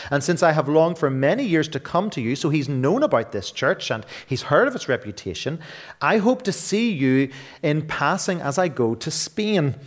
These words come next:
and to be helped on my journey there by you, once I have enjoyed your company for a while." Isn't that a wonderful line at the end?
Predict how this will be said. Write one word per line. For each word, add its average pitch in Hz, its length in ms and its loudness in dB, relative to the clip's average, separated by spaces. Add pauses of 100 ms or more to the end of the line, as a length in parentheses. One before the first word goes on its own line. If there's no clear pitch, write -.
(340)
and 127 140 -2
to 120 60 -8
be 123 120 2
helped 180 480 0
on 165 180 0
my 196 160 0
journey 131 440 -2
there 117 300 2
by 110 320 -2
you, 110 340 -2 (300)
once 123 320 -2
I 139 100 2
have 127 220 -2
enjoyed 110 600 -2
your 104 180 -4
company 101 720 -10 (540)
for 101 280 -4
a 95 60 -4
while." 78 400 -10 (540)
Isn't - 120 -12
that 165 140 -2
a - 20 -2
wonderful 131 440 -2
line 104 480 -4
at 123 80 -10
the 87 180 -8
end? 90 320 -10